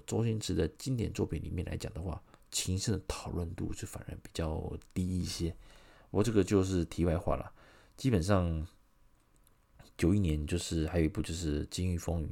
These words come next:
二，然后大逃犯。到这边为止，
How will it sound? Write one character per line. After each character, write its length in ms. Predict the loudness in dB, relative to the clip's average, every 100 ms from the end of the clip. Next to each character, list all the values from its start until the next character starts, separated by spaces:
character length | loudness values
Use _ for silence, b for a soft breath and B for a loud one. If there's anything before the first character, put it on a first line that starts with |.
| -2
二， 120 | 0 0 -6 _ _ -12
然 100 | -10
后 80 | -4
大 160 | -4
逃 200 | -4 -8
犯。 200 | -6 -8 -8 b b b b b b b b b b _ _
到 300 | 8 8 8 2 -4
这 100 | 0
边 220 | 2 4
为 160 | 4 0
止， 240 | -2 -6